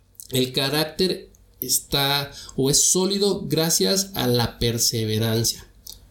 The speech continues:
¿ok? Eh, una de las principales causas de los fracasos, como ya mencionábamos hace ratito, es la falta de persistencia.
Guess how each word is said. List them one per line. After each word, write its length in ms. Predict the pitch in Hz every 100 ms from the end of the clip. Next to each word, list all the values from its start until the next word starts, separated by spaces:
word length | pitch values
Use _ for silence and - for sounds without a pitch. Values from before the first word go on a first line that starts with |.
| -
¿ok? 200 | 127 - 165 202 - - - - -
Eh, 580 | 156 160 156 147 - - _ _ - -
una 180 | 214
de 40 | 202
las 120 | 151
principales 540 | 160 151 131 165 185
causas 280 | - 180 185
de 60 | 143
los 120 | 127
fracasos, 420 | 131 123 156 180
como 200 | - 127
ya 120 | 131
mencionábamos 720 | 160 139 131 139 143 123 - - - -
hace 260 | - 139 156
ratito, 640 | 131 - 139 196 226 - - - - - -
es 300 | - 156 -
la 180 | 160 135
falta 400 | - 143 147 151
de 100 | 139
persistencia. 1000 | - 117 107 117 - 127 117 113 101 98